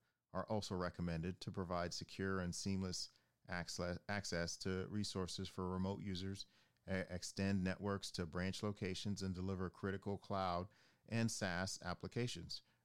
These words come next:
Retail organizations need to secure multiple devices, platforms, and customer-facing web and mobile apps, comply with regulations and stand-, and standards, and ensure positive customer experiences and operational efficiencies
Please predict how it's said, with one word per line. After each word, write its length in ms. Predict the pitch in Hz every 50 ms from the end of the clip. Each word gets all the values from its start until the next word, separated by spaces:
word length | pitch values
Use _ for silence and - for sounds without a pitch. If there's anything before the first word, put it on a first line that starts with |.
| _
Retail 380 | 98 107 104 - 107 95 90 90
organizations 800 | 92 92 90 90 90 90 82 90 92 95 - - 90 80 - 92
need 180 | 95 95 95 -
to 60 | 80
secure 400 | 80 - - - - 104 95 92
multiple 420 | 92 95 101 92 - - 101 98
devices, 680 | 90 92 82 92 95 92 90 - 82 87 90 - - - _ _ _ _ _ _ _ _
platforms, 680 | - 82 - - - - 95 90 90 92 101 104 - - -
and 200 | - 98 98 98
customer-facing 840 | - - 95 90 - - 92 92 90 85 - 92 90 - - 90 90 85
web 260 | 92 90 92 87 - -
and 100 | 92 87
mobile 320 | 90 98 107 98 95 90
apps, 380 | 87 87 90 92 - - - - _ - - - _ _ _ -
comply 380 | 92 82 - - 90 90 92
with 180 | 95 95 95 82
regulations 800 | 85 95 95 95 92 95 95 95 95 92 - - 101 101 87 90
and 100 | 90 85
stand-, 420 | - - 98 98 101 101 95 98 92 - -
and 120 | 98 90
standards, 520 | - - 107 107 107 90 85 87 85 - - _ _ - _ _ _ -
and 320 | - 120 117 107 104 107 - - _ _ _ _ -
ensure 280 | 95 90 - - 107
positive 540 | 101 - - 92 98 101 101 95 107 104 90
customer 420 | - - 104 95 - - 104 98 95
experiences 680 | 92 - - 117 120 117 107 95 - - 92 87 87
and 100 | 95 90
operational 580 | 90 90 - - 95 95 95 - - 90 90
efficiencies 640 | 90 - - 117 101 - 95 - - 98 101 101 -